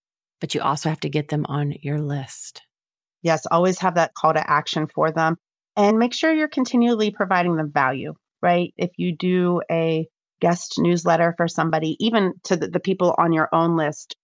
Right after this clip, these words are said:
Speaker 2: don't just send them things to send them things. Provide real value because that's what's going to turn them from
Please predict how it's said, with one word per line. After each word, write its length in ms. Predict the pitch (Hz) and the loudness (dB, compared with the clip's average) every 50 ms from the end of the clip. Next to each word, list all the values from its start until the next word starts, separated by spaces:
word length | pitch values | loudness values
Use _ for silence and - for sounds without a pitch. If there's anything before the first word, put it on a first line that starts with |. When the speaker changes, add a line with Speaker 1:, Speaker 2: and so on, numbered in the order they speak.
| _ _ - | _ _ 2
Speaker 2:
don't 260 | 208 214 220 220 - | 2 2 2 0 0
just 540 | - 208 208 190 - - - - - - - | 0 0 0 0 -4 -8 -10 -10 -12 -4 -2
send 180 | 196 185 185 | 0 0 2
them 160 | 180 175 175 | 0 -2 -2
things 320 | - - 175 180 180 175 - | -2 -2 -2 -2 -2 -4 -4
to 120 | - 175 | -8 -8
send 260 | - - 151 160 165 | -6 -4 -4 -2 -2
them 140 | 175 180 185 | -2 -2 -2
things. 320 | - 190 202 208 202 - - | -2 -2 -2 -2 -2 -6 -12
Provide 420 | - - 220 196 208 214 220 208 | -8 -6 -2 0 2 2 2 0
real 300 | 185 175 175 175 175 170 170 | -2 -2 0 0 0 0 0
value 520 | 160 147 147 156 160 160 165 156 160 160 - _ | 2 2 2 2 0 -2 -2 -2 -2 -4 -4 _
because 640 | 180 170 170 - 170 165 160 165 160 160 - - _ _ _ _ | -4 -4 -2 0 0 0 0 0 -4 -6 -12 -16 _ _ _ _
that's 300 | 180 175 180 - - - | 0 0 0 -2 -4 -2
what's 280 | 185 180 180 - - | -2 -2 -2 -6 -6
going 240 | - 175 170 170 170 | -2 0 2 2 2
to 200 | 165 - 175 170 | 0 0 -2 -2
turn 360 | 165 - - - 175 175 170 | -2 -2 -2 0 0 2 2
them 240 | 170 165 165 165 156 - _ | 0 0 0 -2 -4 -6 _
from 400 | - 170 160 160 160 156 156 151 | 2 2 4 4 2 0 -2 -6